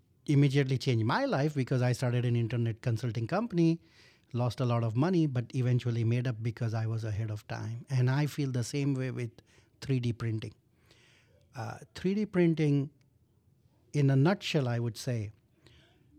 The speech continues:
uh, allows for something that has never been done.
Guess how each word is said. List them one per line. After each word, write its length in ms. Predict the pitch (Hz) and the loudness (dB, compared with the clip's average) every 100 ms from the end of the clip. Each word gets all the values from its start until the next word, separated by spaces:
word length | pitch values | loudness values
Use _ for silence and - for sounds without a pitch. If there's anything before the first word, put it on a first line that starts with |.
| - | -14
uh, 720 | 131 120 117 120 - 76 73 67 _ _ _ _ | -8 -6 -6 -8 -12 -14 -18 -20 _ _ _ _
allows 880 | 139 135 123 160 233 165 117 - - - _ | 0 0 0 -2 -4 -6 -12 -16 -18 -20 _
for 600 | - - 135 127 127 127 | -12 -6 -4 -2 -4 -4
something 480 | 123 170 175 175 170 | -4 0 0 0 0
that 160 | 151 147 | 2 0
has 140 | 131 | 2
never 260 | 135 139 131 | 0 0 -2
been 240 | 131 123 | 0 0
done. 280 | 156 139 | 0 -4